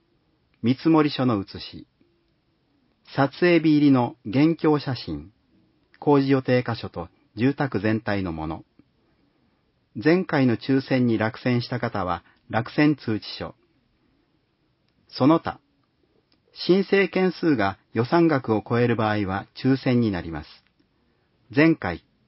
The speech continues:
平成二十七年度第二回の抽選に落選した方は、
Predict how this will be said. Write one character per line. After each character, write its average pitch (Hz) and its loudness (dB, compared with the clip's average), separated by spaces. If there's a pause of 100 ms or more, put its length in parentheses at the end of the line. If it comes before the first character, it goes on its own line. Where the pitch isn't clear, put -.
(240)
平 131 0
成 131 -2
二 139 4
十 123 2
七 107 -2
年 104 -4
度 80 -12
第 117 -2
二 95 -2
回 104 -6 (380)
の 127 2
抽 143 0
選 131 0
に 117 2
落 113 -2
選 127 0
し - -12
た 120 -6
方 113 -6
は、 90 -6